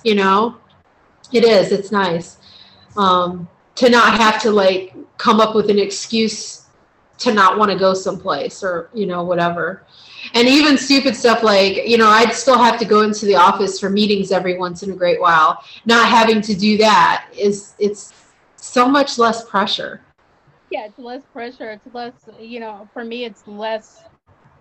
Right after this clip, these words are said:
Speaker 2: traveling time. I don't have to
Speaker 1: Yes.
Speaker 2: drive anymore. I don't have to take a bus, a this, a cart, a shuttle,
Speaker 1: Yeah.
Speaker 2: take a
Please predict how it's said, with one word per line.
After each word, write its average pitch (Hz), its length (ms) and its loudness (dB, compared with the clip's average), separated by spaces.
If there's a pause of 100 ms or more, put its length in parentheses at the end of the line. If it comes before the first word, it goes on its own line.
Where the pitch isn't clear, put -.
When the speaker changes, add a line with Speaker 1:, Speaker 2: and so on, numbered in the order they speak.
(100)
Speaker 2:
traveling 269 760 -8
time. 262 440 -16
I 208 100 -20
don't 214 180 -6
have 233 180 2
to 233 60 4
Speaker 1:
Yes. - 400 -8
Speaker 2:
drive - 260 -20
anymore. 302 500 -10
I 226 140 -8
don't 220 180 -14
have 220 160 -18
to 220 80 -20
take 208 320 -14 (580)
a 190 140 -6
bus, 269 800 -10 (100)
a 226 120 -20 (220)
this, 277 500 -10
a 196 120 -16 (520)
cart, 277 500 -8
a 196 120 -20
shuttle, 277 800 -10 (400)
Speaker 1:
Yeah. 233 220 2
Speaker 2:
take 330 160 -8
a 277 80 -18